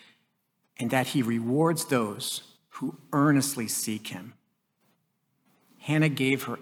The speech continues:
answered prayer back to the Lord and trusted the Lord and all the blessings and great rewards that would come one day through her son Samuel.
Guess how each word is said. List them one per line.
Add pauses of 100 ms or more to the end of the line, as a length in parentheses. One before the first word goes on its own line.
answered
prayer
back
to
the
Lord
and
trusted
the
Lord (420)
and (100)
all
the
blessings
and
great
rewards
that
would
come
one
day
through
her
son
Samuel.